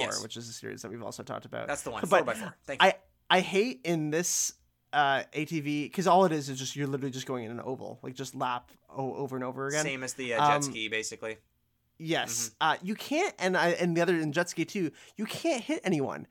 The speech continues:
Speaker 2: You just go through them.
Speaker 1: Hmm.
Speaker 2: And that, like, like, that sucks. And I feel, you know, and this is gonna be a theme, get ready. This is gonna be a theme throughout the episode. This is, I think, an example of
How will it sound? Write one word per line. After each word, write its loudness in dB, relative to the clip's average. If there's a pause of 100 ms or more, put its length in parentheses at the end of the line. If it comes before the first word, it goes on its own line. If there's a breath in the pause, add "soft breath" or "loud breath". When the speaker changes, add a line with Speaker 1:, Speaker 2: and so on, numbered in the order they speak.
(160 soft breath)
Speaker 2:
You 0
just 2
go 4
through 0
them. -4 (280)
Speaker 1:
Hmm. -14 (100)
Speaker 2:
And -2
that, 6
like, 4 (460)
like, -4
that 2
sucks. 0 (160)
And 6
I 6
feel, 0 (360 soft breath)
you 0
know, 6
and 4
this 2
is -2
gonna 4
be 2
a 6
theme, 0
get -2
ready. 0 (240 loud breath)
This -12
is -2
gonna 6
be 8
a 4
theme 0
throughout 0
the -2
episode. -2 (500 soft breath)
This 2
is, -2 (180)
I 4
think, 0
an 2
example 0
of 0